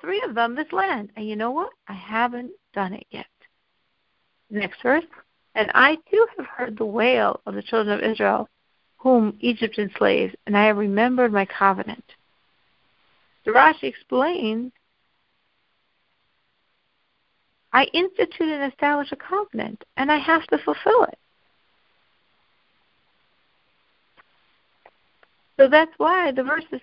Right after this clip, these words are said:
saying, "I'm hearing the Jews cry out. I'm hearing how the Egyptians are enslaving them,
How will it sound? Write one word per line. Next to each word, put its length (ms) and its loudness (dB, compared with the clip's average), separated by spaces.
saying, 460 -2
"I'm 200 0
hearing 340 -2
the 120 0
Jews 280 -2
cry 320 2
out. 300 -8
I'm 180 2
hearing 320 2
how 100 4
the 140 4
Egyptians 500 -2
are 140 2
enslaving 480 -2
them, 200 -2